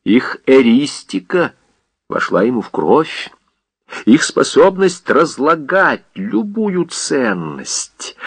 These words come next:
их поклонение индивидуализму нравились ему до того, что он и сам стал усерднейшим из софистов. До сих пор он и действовал хорошо.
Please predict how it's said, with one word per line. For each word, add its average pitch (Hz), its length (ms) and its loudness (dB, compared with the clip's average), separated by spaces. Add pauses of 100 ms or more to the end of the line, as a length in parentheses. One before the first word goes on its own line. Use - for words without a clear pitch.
(180)
их 180 200 2
поклонение 202 680 2
индивидуализму 185 1300 -2
нравились 120 720 -2
ему 131 200 -4
до 104 120 0
того, 180 300 2
что - 200 -4
он 80 140 -4
и 80 40 -6
сам 262 540 4
стал 98 760 -2 (280)
усерднейшим 104 1080 0
из 90 120 -4
софистов. - 1200 -10 (1300)
До - 220 0
сих - 240 -6
пор 98 240 2
он 95 180 -2
и 95 60 -2
действовал 98 540 -6
хорошо. - 600 -6